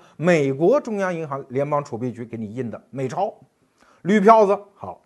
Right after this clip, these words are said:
到中国人手里。哎呀，中国人一想，这个钱好烫手哦，啊，搁我手里我也没有好的投资渠道，怎么办？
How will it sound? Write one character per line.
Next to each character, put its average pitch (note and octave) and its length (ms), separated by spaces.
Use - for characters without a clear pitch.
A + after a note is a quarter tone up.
到 G#2 140
中 G#2 180
国 G2 100
人 F#2+ 100
手 G2 180
里。 F#2 200
哎 - 140
呀， C4+ 160
中 B3 180
国 A#3 100
人 B3 80
一 A#3 60
想， G#3+ 180
这 B3+ 80
个 A#3+ 80
钱 A3 200
好 G#3 140
烫 A3+ 240
手 G3+ 140
哦， F#3 380
啊， F3+ 220
搁 B3 120
我 A#3 140
手 A3+ 180
里 A3+ 80
我 G#3+ 200
也 A3 100
没 A3 120
有 G#3 160
好 E3 180
的 F3 140
投 F3 160
资 F#3 120
渠 F#3+ 120
道， F#3+ 120
怎 F#3 80
么 F#3+ 80
办？ A3 140